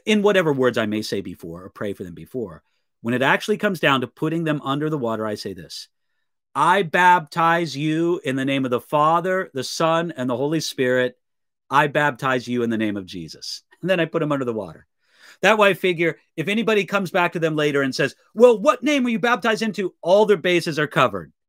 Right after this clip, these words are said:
So that's how I do it when I baptize people. You want to be safe, you could say that just so that somebody can't come along later and hassle them. But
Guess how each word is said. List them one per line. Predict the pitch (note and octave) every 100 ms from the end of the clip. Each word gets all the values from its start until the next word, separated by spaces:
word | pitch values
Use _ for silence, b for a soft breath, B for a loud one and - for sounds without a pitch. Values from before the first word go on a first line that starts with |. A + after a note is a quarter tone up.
| -
So | - - G#3
that's | A#3 A3+
how | - G#3+
I | G3
do | G3 G3+
it | E3
when | E3+
I |
baptize | F3+ F3+ F3 F3+ E3+
people. | F3 E3
You | F#3
want | G3
to | F#3+
be | F#3+
safe, | E3 E3+ E3+ - b b
you | -
could | F3 F#3
say | F#3
that | E3 D3 D3 b b
just | G#3+ -
so | G#3+
that | F#3 D3+
somebody | G3+ F#3+ F3+
can't | F3+ D#3
come | E3+
along | E3+ D#3 D3+
later | C#3 D3 C#3
and | B2+ C#3
hassle | F3 E3+ D3
them. | B2+ B2
But | G#3+ F3+ F2+